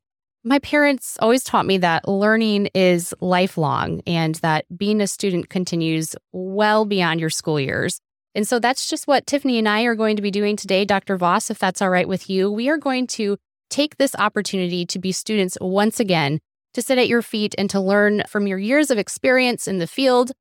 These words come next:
and also in the classroom. Listeners, this episode is part of an ongoing series called The Floor Is Yours. So we essentially invite a super duper smart guest on, we give them the microphone, and we let them take the floor.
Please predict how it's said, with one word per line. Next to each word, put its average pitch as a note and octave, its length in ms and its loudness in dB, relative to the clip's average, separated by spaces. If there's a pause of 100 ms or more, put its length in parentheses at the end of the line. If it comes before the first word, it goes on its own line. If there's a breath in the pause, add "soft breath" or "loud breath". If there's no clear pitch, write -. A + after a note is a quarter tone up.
(240)
and F3+ 120 0
also G3+ 300 0
in G3 140 -2
the E3+ 60 -2
classroom. - 760 -2 (520)
Listeners, B3 480 2
this - 160 -8
episode F#3 580 0
is F3 140 -2
part G#3+ 280 0
of F3+ 120 0
an E3+ 180 -2
ongoing G#3 500 4
series F#3+ 520 0
called E3 440 2
The F#3+ 160 2
Floor G3+ 320 2
Is F3+ 240 -2
Yours. E3+ 640 0 (240)
So G3 400 0 (480)
we G3+ 180 -2
essentially G3+ 680 0
invite F#3 400 0
a F3+ 120 -2
super - 600 -2
duper A3+ 320 0
smart G#3+ 320 0
guest G3 320 -2
on, G3 300 2 (320)
we G#3 120 -4
give C4 300 0
them B3+ 160 2
the A#3+ 80 2
microphone, G#3 720 2 (140)
and F#3+ 260 0
we F#3 140 2
let D#3+ 180 0
them E3+ 160 -2
take E3 220 -2
the D#3 80 -4
floor. - 420 -4